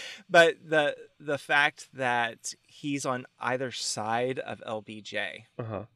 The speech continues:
Speaker 1: How often is that, that somebody who emerges as the, the party leader, and then, you know, he's out of office,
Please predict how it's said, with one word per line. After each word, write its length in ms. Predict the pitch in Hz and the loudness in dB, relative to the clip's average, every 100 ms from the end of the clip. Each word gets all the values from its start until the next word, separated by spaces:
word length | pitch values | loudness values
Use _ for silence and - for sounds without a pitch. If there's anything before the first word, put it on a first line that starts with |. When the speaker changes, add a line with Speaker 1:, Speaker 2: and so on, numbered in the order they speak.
| _ _ _ _ _ _ _ _ | _ _ _ _ _ _ _ _
Speaker 1:
How 260 | - 151 165 | -6 -4 -2
often 420 | 131 143 - 127 | 0 0 -2 -6
is 160 | 120 104 | -8 -4
that, 380 | 117 113 - | 0 0 -2
that 180 | 123 113 | -10 -8
somebody 540 | - 139 143 143 143 123 | -4 0 2 2 0 -4
who 180 | 135 | 0
emerges 760 | 127 110 113 117 120 123 117 - - | 0 0 -4 -6 -4 -4 -4 -8 -6
as 480 | 113 110 113 107 110 | -4 -2 -4 -6 -8
the, 400 | 120 113 113 - | -6 -4 -6 -8
the 180 | 120 113 | -8 -10
party 500 | - 131 123 127 110 | 0 0 0 -2 -8
leader, 560 | 107 110 131 160 202 _ _ _ _ _ _ _ _ _ _ _ _ _ _ _ _ | -10 -6 -4 -4 -6 _ _ _ _ _ _ _ _ _ _ _ _ _ _ _ _
and 160 | 127 127 | -2 2
then, 380 | 127 123 123 123 _ | 0 0 -6 -16 _
you 160 | - 127 | -14 -10
know, 260 | 107 107 110 | -10 -10 -12
he's 260 | 117 110 - | -12 -10 -10
out 180 | 107 110 | -6 -4
of 120 | 120 | -2
office, 680 | 110 104 - 110 123 - - | -2 -4 -4 -4 -4 -6 -8